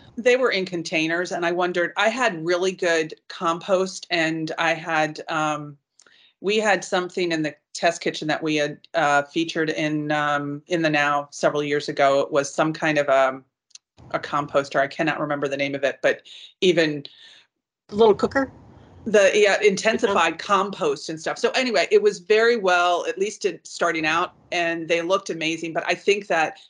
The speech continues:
Speaker 1: I had too small of pots, and they would have done much better in the ground, and
Speaker 2: Mm.
Speaker 1: live and learn.
Speaker 2: Yeah, tomatoes are one of those funny things that, um, seems like a great idea in, in pots, but they, you gotta make
Speaker 1: Uh-huh.
Speaker 2: sure you use a determinate,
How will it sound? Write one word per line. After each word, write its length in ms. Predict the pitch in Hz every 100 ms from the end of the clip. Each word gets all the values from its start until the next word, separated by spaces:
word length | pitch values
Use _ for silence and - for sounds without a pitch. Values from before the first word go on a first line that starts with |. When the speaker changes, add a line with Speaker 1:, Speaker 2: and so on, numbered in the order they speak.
| -
Speaker 1:
I 80 | 175
had 140 | 165
too 180 | - 202
small 280 | - 185 170
of 60 | 165
pots, 580 | 170 156 160 - - _
and 480 | 170 160 156 156 156 _
they 200 | 175 170
would 120 | 165
have 100 | 160
done 280 | 160 156 156
much 380 | 160 170 185 -
better 240 | 151 147
in 60 | 143
the 80 | 139
ground, 560 | 135 135 135 135 139 - -
and 400 | 151 143 143 139
Speaker 2:
Mm. 180 | 147 - _ _ _ _ _ _
Speaker 1:
live 160 | 185 175
and 100 | 156
learn. 320 | 139 139 131 _ - - -
Speaker 2:
Yeah, 140 | 160 - -
tomatoes 440 | 226 233 233 202
are 240 | 175 170
one 240 | 170 190 180
of 60 |
those 200 | 165 170
funny 220 | - 170 165
things 240 | 165 156
that, 260 | 156 - -
um, 320 | - - 185 - -
seems 280 | - 190
like 160 | 175 156
a 20 |
great 240 | 147 160 156
idea 280 | 156 160
in, 80 | 151
in 160 | - 156
pots, 320 | - 170 -
but 180 | - -
they, 220 | - - - - - - - - -
you 100 | 214
gotta 160 | 208 208
make 120 | 196
Speaker 1:
Uh-huh. 100 | 151 160
Speaker 2:
sure 100 | 370
you 160 | 180 339 - _ _ _ -
use 280 | 196 180
a 180 | 165 -
determinate, 680 | - 175 202 196 202 202